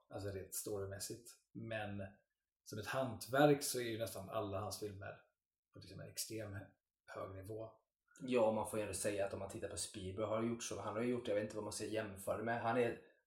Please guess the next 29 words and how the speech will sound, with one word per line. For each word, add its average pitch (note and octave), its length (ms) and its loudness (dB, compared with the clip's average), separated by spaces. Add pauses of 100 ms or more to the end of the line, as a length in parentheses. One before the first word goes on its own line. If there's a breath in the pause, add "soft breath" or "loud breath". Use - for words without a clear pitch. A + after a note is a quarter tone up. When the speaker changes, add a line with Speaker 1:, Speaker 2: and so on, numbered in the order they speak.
(160)
Speaker 2:
filmvärldens G#2+ 520 2
svar G#2+ 300 4
på G#2+ 160 -2
Gutenbergpressen. G#2 1040 -2 (100)
Alltså, A2+ 380 2 (720)
nästan, B2+ 400 4
för A2+ 100 -2 (160)
så A#2+ 240 0
sättet - 280 -4
han B2 280 2
gör A#2+ 140 4
film B2+ 440 0
på G2 200 -2
är A2 40 2
det G#2 80 -4
så A2+ 120 -6
många G2 160 -2
som G2 180 -4
inte A2 220 -4
härmar C#3 500 2
kanske, - 240 0
men F2+ 180 -4
inspireras A2 800 -2
av A#2 220 4
hans F2+ 180 -2
sätt - 240 -6
att F2+ 100 -6
göra G2 200 2
film. - 380 -4